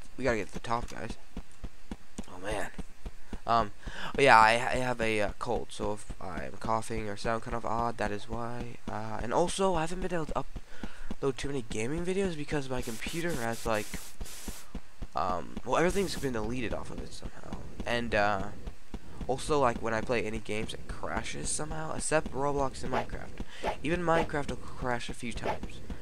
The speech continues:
but Roblox doesn't, so it's kinda weird, but... Um, I'm hopefully gonna get that fixed soon, so... I can upload more just of my other videos that I've been doing. But anyway, <coughs> why aren't we turning?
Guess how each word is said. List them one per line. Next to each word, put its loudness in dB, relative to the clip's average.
but -2
Roblox 2
doesn't, -4
so -4
it's -4
kinda -4
weird, -4
but... -4
Um, -2
I'm -2
hopefully 0
gonna -4
get -4
that -4
fixed -4
soon, -4
so... -4
I -2
can -2
upload -2
more 2
just -2
of -2
my 2
other 0
videos 0
that 0
I've -2
been -2
doing. -2
But 0
anyway, 2
<coughs> 12
why 4
aren't 2
we 0
turning? 2